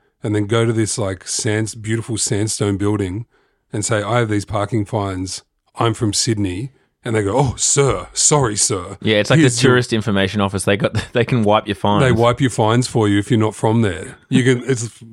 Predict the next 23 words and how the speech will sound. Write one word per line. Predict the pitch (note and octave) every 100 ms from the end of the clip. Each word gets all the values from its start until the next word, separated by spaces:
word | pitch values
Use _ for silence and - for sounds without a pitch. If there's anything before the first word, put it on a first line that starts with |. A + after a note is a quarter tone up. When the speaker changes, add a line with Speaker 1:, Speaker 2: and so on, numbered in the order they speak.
| A#2+ -
Speaker 1:
like, | C3+ A#2+
literally, | A2+ C#3+ D3 C#3+ A2+
you |
can | A2+
do | A#2+
whatever | B2 A#2+ A#2
you | G#2
want. | G2 A2+ G2 A#2
You | B2
have | A#2+ A2
diplomatic | B2+ C3 A#2 A2+ A#2
immunity | A2 A#2 A#2 G2
if | G2+
you're | A2+
from | A2+ A2
the | G#2
mainland. | G#2 A2+ G#2 E2+ F#2 - _ _
It's | - -
fucking | - B2+ A2 G#2
crazy. | - C3+ D3+ A2+ E2+ A3 - - - - - _ _ _ _ A#2+
Um, | A2+ A2 G#2
so | C3 A#2
Hobart, | G#2 C3 C3 A#2 G#2+